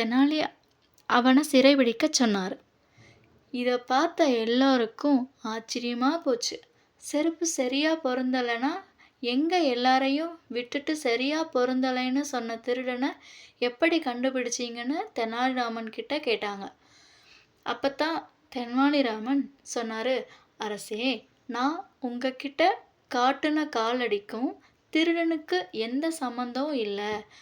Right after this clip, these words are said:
நான் அந்த செருப்பு தைக்கிறவர் அளவு எடுக்கும்போது எல்லா மனிதனுக்கும் பொருந்துற மாதிரி பெரிய செருப்பா தைக்க சொல்லி ரகசியமா சொன்னேன். அதனால தான் எல்லாருக்கும் அந்த செருப்பு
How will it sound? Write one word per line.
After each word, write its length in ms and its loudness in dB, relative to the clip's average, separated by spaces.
நான் 360 0
அந்த 280 -2
செருப்பு 480 -2
தைக்கிறவர் 680 -2
அளவு 440 -2
எடுக்கும்போது 840 -2
எல்லா 440 2
மனிதனுக்கும் 880 -2
பொருந்துற 480 0
மாதிரி 440 -4
பெரிய 440 -2
செருப்பா 540 -4
தைக்க 280 -2
சொல்லி 400 -4
ரகசியமா 600 -4
சொன்னேன். 520 -6
அதனால 600 2
தான் 220 -4
எல்லாருக்கும் 840 0
அந்த 280 -2
செருப்பு 580 -2